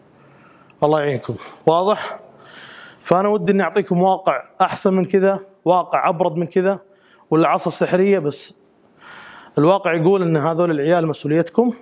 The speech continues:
ولازم تتحملون هذه المسؤولية، تمام؟ فتزود السلوكيات،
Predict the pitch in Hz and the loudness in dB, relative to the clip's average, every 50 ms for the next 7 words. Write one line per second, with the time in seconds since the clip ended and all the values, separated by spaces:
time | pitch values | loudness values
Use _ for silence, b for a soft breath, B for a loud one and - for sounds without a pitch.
0 | - _ _ - - _ _ _ _ _ B B B B B B B B - 156 | -16 _ _ -20 -20 _ _ _ _ _ B B B B B B B B 0 0
1 | 165 156 156 147 127 139 127 - - 151 147 151 147 135 135 131 123 127 127 117 | 2 2 0 -2 -2 -4 -4 -2 0 0 2 2 0 0 -2 -4 -4 -4 -6 -6
2 | - - 135 127 123 107 - - 156 165 196 233 254 185 - - - - - - | -8 -6 -6 -6 -6 -4 -2 0 2 2 2 2 0 -4 -8 -12 -18 -20 -20 -20
3 | - B B B B B B B B B B - 175 - 208 185 202 302 277 226 | -20 B B B B B B B B B B 0 2 2 2 2 4 2 2 2
4 | 220 - - 220 196 190 - - 160 147 131 - | 0 0 2 2 2 2 2 0 0 0 0 -2